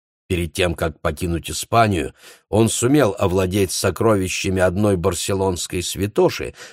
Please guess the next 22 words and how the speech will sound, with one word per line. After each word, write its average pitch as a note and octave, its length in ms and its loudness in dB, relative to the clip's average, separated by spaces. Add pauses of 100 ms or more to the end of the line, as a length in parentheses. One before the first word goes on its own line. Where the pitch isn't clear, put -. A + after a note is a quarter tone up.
(120)
покаявшейся A2+ 1000 2
в - 60 -6
совершенном A#2 720 2
ею A#2 440 2 (100)
убийстве. E2 800 -4 (240)
Он B2 340 4
отпустил G2+ 800 -2
ей F2 340 -2
грехи, E2 680 -6 (380)
обещав F2+ 680 -2
вернуть G2+ 680 0
по G2+ 140 0
принадлежности G2 1120 -2
деньги, F#2 680 -2 (280)
добытые G#2+ 580 0
преступным G#2 720 -2
путем D#3+ 500 -2 (300)
и A#2 80 0
послужившие A2+ 920 -2
источником B2 840 -4
ее F2+ 340 -2
благополучия. B2 880 0